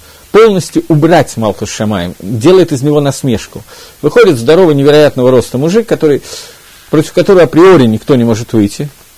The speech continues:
воевать, для того, чтобы мешать читать Шма. Он не просто вызывает на бой, он мешает читать Шма. Его цель была сорок дней мешать читать Шма. Сорок дней у него был скут, за, за который он получил эти сорок дней.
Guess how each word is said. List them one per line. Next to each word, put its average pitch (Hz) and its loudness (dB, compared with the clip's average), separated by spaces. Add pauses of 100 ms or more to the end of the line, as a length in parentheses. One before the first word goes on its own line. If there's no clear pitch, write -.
(440)
воевать, 143 0 (300)
для 156 0
того, 226 2
чтобы 170 -2
мешать 226 0
читать 160 -4
Шма. 117 -10 (340)
Он 214 0
не 262 0
просто 254 0
вызывает 120 2
на 120 -2
бой, 107 0
он 165 2
мешает 208 2
читать 143 -6
Шма. 107 -4
Его 120 0
цель 240 0
была 165 0
сорок 156 -2
дней 165 -6 (380)
мешать 143 -2
читать 120 -6
Шма. - -12 (260)
Сорок 220 0
дней 262 0
у 262 0
него 220 2
был 196 0
скут, 139 -2
за, 107 -4
за 113 -6
который 120 0
он 104 -2
получил 104 -4
эти - -10
сорок 87 -8
дней. 64 -16